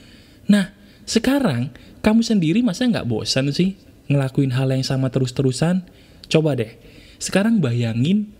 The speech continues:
makanan kesukaan kamu. Anggap aja makanan kesukaan kamu es krim. Bayangkan,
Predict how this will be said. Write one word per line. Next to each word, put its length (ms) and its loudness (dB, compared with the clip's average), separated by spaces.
makanan 520 0
kesukaan 520 -2
kamu. 400 -2
Anggap 320 0
aja 400 2
makanan 480 -2
kesukaan 400 -2
kamu 320 0
es 240 -4
krim. 320 -2
Bayangkan, 720 0